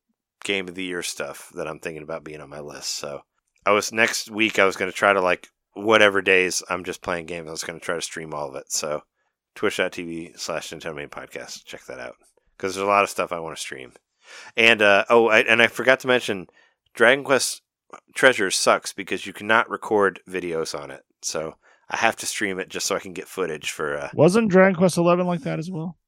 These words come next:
Speaker 1: No, you could record Dragon Quest eleven stuff.
Speaker 2: Oh, could you? Okay.
Speaker 1: Well, you couldn't record the credits, though, at the end. They wouldn't
Speaker 2: That's
Speaker 1: let you
Speaker 2: what it
Speaker 1: do
Speaker 2: was,
Speaker 1: the
Speaker 2: okay.
Speaker 1: thirty seconds 'cause you didn't wanna spoil it. But no, you can't record any of Treasures, so. So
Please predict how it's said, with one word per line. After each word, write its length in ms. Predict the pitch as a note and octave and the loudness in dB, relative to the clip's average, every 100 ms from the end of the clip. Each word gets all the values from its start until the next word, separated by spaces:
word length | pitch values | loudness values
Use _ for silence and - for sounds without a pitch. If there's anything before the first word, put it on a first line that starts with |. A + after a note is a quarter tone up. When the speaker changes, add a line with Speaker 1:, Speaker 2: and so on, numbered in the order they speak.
| _ | _
Speaker 1:
No, 100 | A#2 | 2
you 120 | C#3 | 2
could 160 | F#3 B3+ | 0 -6
record 320 | C4+ - C4 | -6 -4 -2
Dragon 220 | A#2+ G2+ | 0 0
Quest 200 | F#2 G3+ | 0 -6
eleven 200 | E2+ D#2+ | -6 -8
stuff. 260 | E2 G#2 C#3 | -8 -8 -6
Speaker 2:
Oh, 80 | A#2+ | -8
could 220 | - G#2+ | -6 -6
you? 200 | G2+ G2 - | -6 -8 -12
Okay. 300 | G2 - D2+ | -16 -16 -6
Speaker 1:
Well, 100 | C3+ | 2
you 100 | C#3 | 2
couldn't 220 | C3+ E3+ D3 | 4 2 2
record 300 | B2+ D3 A2+ | 2 2 2
the 80 | |
credits, 420 | F#2 A2 G2+ - - | 0 2 2 0 -8
though, 220 | A#1+ A#1 _ - | -8 -14 _ -14
at 120 | E2 | -12
the 120 | F2 | -8
end. 280 | E2 C#2 - _ | -8 -8 -16 _
They 100 | - | -6
wouldn't 200 | F2+ F2+ | -4 0
Speaker 2:
That's 140 | C3+ B2+ | 0 0
Speaker 1:
let 80 | A2 | -4
you 60 | |
Speaker 2:
what 80 | F#2+ | -4
it 20 | |
Speaker 1:
do 60 | G2 | -6
Speaker 2:
was, 80 | E2+ | -6
Speaker 1:
the 60 | |
Speaker 2:
okay. 80 | - | -6
Speaker 1:
thirty 180 | F2+ D#2+ | -6 -6
seconds 580 | - E2 D#2 C#2 - - | -8 -8 -10 -12 -12 -12
'cause 240 | E2 - | -12 -14
you 80 | D#2+ | -16
didn't 120 | D2+ | -16
wanna 100 | D2+ C#2+ | -16 -16
spoil 280 | - C#2+ | -12 -12
it. 140 | C#2 - - - | -12 -20 -16 -4
But 100 | A2+ | 2
no, 40 | |
you 120 | A2+ A2 | 4 4
can't 200 | B2+ G#2 | 0 0
record 280 | G#2 G#2+ F2+ | -2 -2 -2
any 220 | F#2 E2+ | -6 -8
of 100 | D2 | -10
Treasures, 420 | - C#2 C2+ - | -12 -12 -14 -12
so. 260 | - C2+ C2 _ _ _ | -10 -12 -14 _ _ _
So 460 | - - F2 E2 | -8 -4 -2 -4